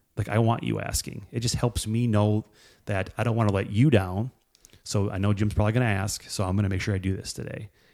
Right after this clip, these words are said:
You know, and I think that's the accountability side of the goals is, is so huge because it's super easy to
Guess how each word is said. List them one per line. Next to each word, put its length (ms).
You 80
know, 160
and 80
I 80
think 180
that's 440
the 160
accountability 600
side 260
of 380
the 120
goals 480
is, 180
is 200
so 160
huge 200
because 160
it's 160
super 320
easy 300
to 300